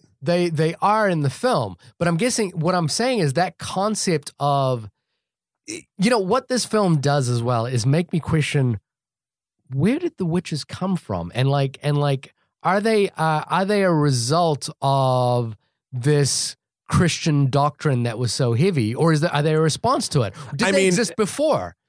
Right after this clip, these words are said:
Speaker 2: I mean, the, the truth of the matter is, uh, it's, it's one affects the other. The, I mean, if you wanna look at historical sort of witchcraft or paganism or whatever you wanna talk about,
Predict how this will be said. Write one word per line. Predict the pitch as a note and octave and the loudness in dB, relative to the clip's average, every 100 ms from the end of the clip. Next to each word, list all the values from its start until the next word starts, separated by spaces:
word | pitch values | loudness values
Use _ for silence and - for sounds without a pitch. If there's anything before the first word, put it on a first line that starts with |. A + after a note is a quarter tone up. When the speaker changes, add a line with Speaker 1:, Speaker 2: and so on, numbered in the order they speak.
| C#3+ - | -10 -2
Speaker 2:
I | E3 | 0
mean, | F3 E3+ D#3+ - | 4 4 2 -2
the, | D3+ D#3 D3 A#2 | 2 4 4 0
the | C#3+ D3 | 0 0
truth | - E3 D#3 | 2 0 2
of | C3+ | 0
the | C3 | 0
matter | C3 A#2+ A#2+ | 2 2 2
is, | A#2 A2 - - | 2 2 -2 -6
uh, | F2 - | -10 -8
it's, | - A2+ B2 - - - | -6 -2 -2 -4 -6 -2
it's | C3+ - - | 0 0 -2
one | B2 B2+ C#3+ C#3+ C#3+ | 0 2 2 2 2
affects | B2+ A2+ B2 - | 0 0 0 0
the | A#2+ A2 | 0 2
other. | G2+ F2+ | 2 -2
The, | - A#2+ C3+ | 0 0 2
I | |
mean, | D3+ | 0
if | D#3 | 2
you | F3 | 2
wanna | G#3 G3 | 2 2
look | F#3 | 0
at | D3+ | 2
historical | D3+ - D#3+ D#3+ - C3 A#2+ | 0 2 2 2 2 0 2
sort | C#3+ C3 | 2 2
of | A#2 | 2
witchcraft | B2+ - C3 B2 | 0 0 0 0
or | A#2 | 0
paganism | C#3 B2+ B2 A2+ A2 | 0 2 2 2 2
or | G#2+ G#2 | 2 2
whatever | A2+ B2+ | 2 2
you | A#2 | 0
wanna | A2 | 0
talk | G#2 B2+ C3 | 0 0 0
about, | A2 | 0